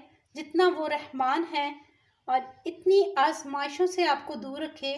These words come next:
इतनी आजमाइशों से दूर रखे जितना कि वो अजीम है, रहीम है, करीम है। आमीन।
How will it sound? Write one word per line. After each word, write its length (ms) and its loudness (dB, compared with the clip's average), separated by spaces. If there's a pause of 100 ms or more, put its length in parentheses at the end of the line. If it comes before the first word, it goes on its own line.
(560)
इतनी 400 0
आजमाइशों 540 0
से 120 -10
दूर 240 -6
रखे 280 -6 (460)
जितना 440 -4
कि 160 -6
वो 160 -4 (160)
अजीम 400 -8
है, 360 -4
रहीम 460 -8
है, 420 -8
करीम 400 -8
है। 180 -12 (880)
आमीन। 600 -4